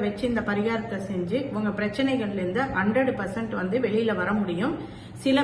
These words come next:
பேருக்கு சில பரிகாரம் உடனடியா பலனளிக்கும், சில பேருக்கு கொஞ்சம் லேட் ஆகும். அவசரப்படாதீங்க. But எல்லா பிரச்சனைக்கும் தீர்வு இருக்கு. அவசரப்பட்டு எந்த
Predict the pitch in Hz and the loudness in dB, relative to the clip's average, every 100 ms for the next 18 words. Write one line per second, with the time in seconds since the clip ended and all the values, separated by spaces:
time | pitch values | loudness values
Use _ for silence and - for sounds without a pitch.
0 | 285 285 294 277 247 233 233 233 262 254 | 4 4 4 2 2 2 2 4 4 4
1 | 233 214 240 240 233 240 233 202 226 202 | 4 4 4 4 4 4 2 0 0 0
2 | 185 254 - 233 220 233 226 269 262 208 | 0 0 0 0 0 0 0 -2 -2 0
3 | 208 196 208 208 175 - - - - - | -2 0 0 2 0 -2 -8 -12 -6 2
4 | 226 262 302 277 233 208 196 185 240 240 | 4 4 4 4 2 2 0 0 0 2
5 | 214 208 226 277 277 247 262 254 262 277 | 2 2 4 4 4 2 2 2 2 0
6 | 269 285 269 240 190 151 - - - - | 2 2 4 2 2 -4 -6 -10 -10 -2
7 | 214 269 302 294 254 240 277 247 220 247 | 2 2 2 0 0 0 2 2 2 2